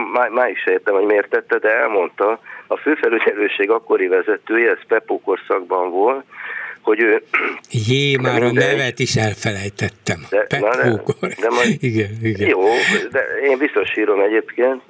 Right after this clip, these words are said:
Speaker 1: De mindegy. Tehát,
Speaker 2: De
Speaker 1: hogy
Speaker 2: már az is, az is egy érdekes pillanat volt, amikor
Speaker 1: Hát az egy érdekes
Speaker 2: Igen.
Speaker 1: pillanat volt, csak akkor még megvoltak az eszközeink arra, hogy információhoz
Speaker 2: Igen.
Speaker 1: jussunk.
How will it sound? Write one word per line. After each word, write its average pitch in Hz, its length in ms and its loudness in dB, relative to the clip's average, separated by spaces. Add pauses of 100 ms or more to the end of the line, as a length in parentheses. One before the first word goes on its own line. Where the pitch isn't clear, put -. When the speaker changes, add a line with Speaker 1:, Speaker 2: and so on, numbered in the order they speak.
(1500)
Speaker 1:
De 123 100 2
mindegy. 113 260 0 (220)
Tehát, 107 400 0
Speaker 2:
De 131 100 2
Speaker 1:
hogy - 140 4
Speaker 2:
már - 120 -2
az 185 200 0
is, - 300 -4
az 156 180 -2
is 135 160 -6
egy 123 160 0
érdekes 110 580 0
pillanat 104 480 -2
volt, 98 300 -2
amikor 113 540 -2 (480)
Speaker 1:
Hát 127 220 0
az 139 120 0
egy 165 140 0
érdekes 113 420 0
Speaker 2:
Igen. 98 120 -2
Speaker 1:
pillanat 113 460 2
volt, 123 220 2
csak 117 180 -2
akkor 131 420 0
még 127 220 2
megvoltak 107 640 0
az 104 160 2
eszközeink 101 680 0
arra, 98 280 2
hogy 98 140 2
információhoz 92 960 -2
Speaker 2:
Igen. 82 100 -8
Speaker 1:
jussunk. - 460 -12